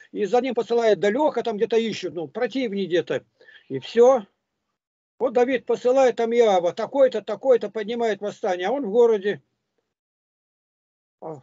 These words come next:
зачем приступили этот город, советник всех городов, мать там называет.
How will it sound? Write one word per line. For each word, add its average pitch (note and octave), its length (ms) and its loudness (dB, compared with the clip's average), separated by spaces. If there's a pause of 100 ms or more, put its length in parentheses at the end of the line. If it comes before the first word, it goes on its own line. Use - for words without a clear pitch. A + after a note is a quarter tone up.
зачем A3 420 -2
приступили A3 560 -2
этот G#3 220 -2
город, A#3 340 2
советник A#3 500 -2
всех A#3+ 220 2
городов, A3+ 640 0
мать G#3+ 360 -4
там G#3+ 140 -6
называет. A3 460 0